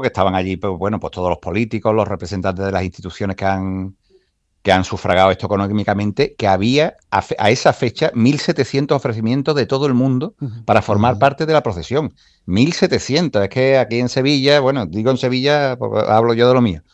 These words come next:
Speaker 1: eh, el ombliguismo nos lleva a pensar que somos lo único del mundo. Pero es que el mundo es muy grande,
Speaker 3: Mm.
Speaker 1: mil setecientas.
Speaker 3: Mm.
Speaker 1: Es verdad que todos no son, hay muchos carismas, muchas maneras distintas de vivirlo,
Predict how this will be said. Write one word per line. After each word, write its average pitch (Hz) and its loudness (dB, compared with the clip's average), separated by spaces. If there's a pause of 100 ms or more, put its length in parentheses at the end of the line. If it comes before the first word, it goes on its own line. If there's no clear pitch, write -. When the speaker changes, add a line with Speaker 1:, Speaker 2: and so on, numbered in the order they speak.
(400)
Speaker 1:
eh, 107 2
el 110 4
ombliguismo 107 4
nos 127 2
lleva 131 4
a 135 -2
pensar 120 2
que 107 -2
somos 117 4
lo 107 6
único 117 4
del 101 0
mundo. 131 0 (280)
Pero - 0
es - 0
que - 2
el 117 6
mundo 135 6
es 127 4
muy 113 4
grande, 143 4
Speaker 3:
Mm. 101 -2
Speaker 1:
mil 139 2
setecientas. 139 -2 (200)
Speaker 3:
Mm. 113 -2 (200)
Speaker 1:
Es 95 -2
verdad 101 4
que 117 4
todos 107 4
no 101 -2
son, 95 -2
hay 95 -2
muchos 98 -2
carismas, 131 0
muchas 120 0
maneras 104 -2
distintas 107 -4
de 107 -2
vivirlo, 139 -2